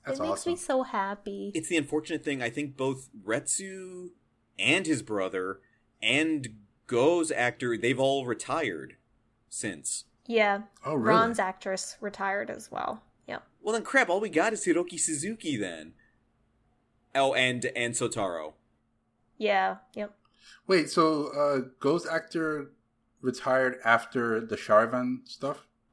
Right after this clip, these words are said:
Speaker 3: Yes.
Speaker 1: Dang. I forgot about that.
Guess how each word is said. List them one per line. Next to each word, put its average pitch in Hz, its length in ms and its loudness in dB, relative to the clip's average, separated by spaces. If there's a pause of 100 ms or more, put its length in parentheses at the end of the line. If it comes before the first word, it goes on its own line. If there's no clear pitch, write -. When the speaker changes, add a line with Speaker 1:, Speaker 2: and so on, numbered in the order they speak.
Speaker 3:
Yes. - 420 0 (920)
Speaker 1:
Dang. 107 360 -16 (680)
I - 40 -20
forgot - 300 -8
about 90 220 -8
that. 78 180 -16